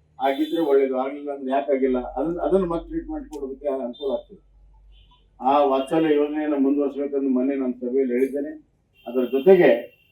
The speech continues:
ಇಲ್ಲಿಯೂ ಕೂಡ ಈ ಶಿಬಿರಾರ್ಥಿಗಳು ಯಾರ್ಯಾರು ಬರ್ತಾರೋ ಅವರೆಲ್ಲರಿಗೂ ಕೂಡ ಆರೋಗ್ಯ ಕಾರ್ಡ್ ಕೊಡುವಂತ ವ್ಯವಸ್ಥೆ ಆಗ್ಬೇಕು ಅಂತ ಹೇಳಿ ಕಳಕಳಿ ವಿನಂತಿಯನ್ನು ಮಾಡಿ ಮತ್ತೊಮ್ಮೆ ನಾನು ಪ್ರಧಾನಮಂತ್ರಿ ನರೇಂದ್ರ ಮೋದಿ ಅವರಿಗೆ ಹುಟ್ಟುಹಬ್ಬದ ಶುಭಾಶಯಗಳನ್ನ,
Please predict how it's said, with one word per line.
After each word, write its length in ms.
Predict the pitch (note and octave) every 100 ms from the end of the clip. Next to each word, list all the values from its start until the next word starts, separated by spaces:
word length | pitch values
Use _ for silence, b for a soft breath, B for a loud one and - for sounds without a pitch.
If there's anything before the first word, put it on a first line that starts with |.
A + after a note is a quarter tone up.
| _ -
ಇಲ್ಲಿಯೂ 240 | C#3+ F3+
ಕೂಡ 200 | F3 D#3+ D3+ C3+ - - C#3
ಈ 80 | C3+
ಶಿಬಿರಾರ್ಥಿಗಳು 720 | C3+ C3 F3 F3 F3 E3+ D#3
ಯಾರ್ಯಾರು 420 | C3+ E3 F3+ F3
ಬರ್ತಾರೋ 280 | E3 E3 E3
ಅವರೆಲ್ಲರಿಗೂ 540 | C#3+ C3+ D3 D#3+ D#3
ಕೂಡ 160 | - D3+
ಆರೋಗ್ಯ 380 | C#3 C#3 D3+ D3
ಕಾರ್ಡ್ 380 | C#3+ C3+ C3 C3+
ಕೊಡುವಂತ 340 | B2+ B2 B2+ C3 A#2+ - _ _ _ _ _ _
ವ್ಯವಸ್ಥೆ 360 | B2 C3+ B2+ D3+
ಆಗ್ಬೇಕು 480 | D3+ D#3 D#3 D3+ C#3
ಅಂತ 120 | -
ಹೇಳಿ 400 | C3 B2 A2+ - _ _ _ _
ಕಳಕಳಿ 400 | B2+ B2+ C#3+ C3+
ವಿನಂತಿಯನ್ನು 400 | B2 B2 B2 A2+
ಮಾಡಿ 500 | A#2+ C3 B2+ - - _ _ _ A2
ಮತ್ತೊಮ್ಮೆ 720 | A#2 - D3 D3 C#3+ C3 - _ B2+
ನಾನು 240 | B2 B2+
ಪ್ರಧಾನಮಂತ್ರಿ 560 | A2 A#2+ C3+ B2+ B2 A#2+
ನರೇಂದ್ರ 360 | B2 C3 B2+
ಮೋದಿ 380 | A#2+ B2 A#2+ B2
ಅವರಿಗೆ 340 | A#2 A#2 A#2 A#2
ಹುಟ್ಟುಹಬ್ಬದ 500 | A#2 B2 A2+ G#2 G#2+
ಶುಭಾಶಯಗಳನ್ನ, 760 | G#2 B2 B2+ B2+ A#2+ B2+ C3+